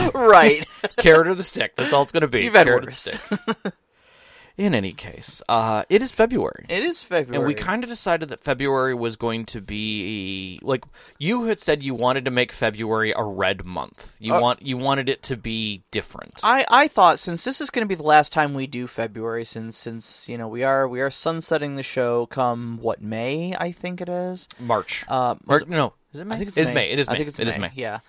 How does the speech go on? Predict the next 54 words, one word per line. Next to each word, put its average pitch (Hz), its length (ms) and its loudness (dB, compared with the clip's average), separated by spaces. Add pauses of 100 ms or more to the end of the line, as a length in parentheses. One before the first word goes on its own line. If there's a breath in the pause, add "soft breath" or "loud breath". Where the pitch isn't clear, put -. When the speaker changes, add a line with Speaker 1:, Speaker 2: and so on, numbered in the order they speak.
(440 soft breath)
Speaker 1:
Uh, 135 380 6
that 120 260 -4
we 151 120 0
only, 214 140 0
we 180 100 2
only 196 140 4
have 185 140 4
a 175 40 4
handful 175 320 2
of 151 60 2
shows 143 320 2
left 123 400 -2
that, 123 260 -4
uh, 127 400 4
you 170 160 -4
know, 262 300 6
we 262 160 -4
can't 349 320 -2
really 196 380 4
alienate 165 520 2
a, 139 140 0 (160)
an 147 180 4
audience 147 480 4
that - 120 0
we're 131 100 -2
not 151 220 6
gonna 147 160 -4
have 143 480 2
much 147 320 -2
longer 143 340 2
anyways. 131 500 -2
So, 170 320 2
uh, 170 180 8 (120 loud breath)
Speaker 2:
Yeah. 165 280 0
Speaker 1:
might 185 200 6
as 392 80 2
well 359 140 0
talk 311 260 4
about 233 220 4
some 240 160 0
of 196 60 -8
the 160 60 -10
spicier 131 640 -2
topics - 680 -2
that 139 120 -2
we've 131 220 -8
been, 143 400 0
you 247 100 -2
know, 202 220 2
trying 208 220 0
to 214 60 -8
keep - 180 -14
family 240 340 -4
friendly. 180 540 -6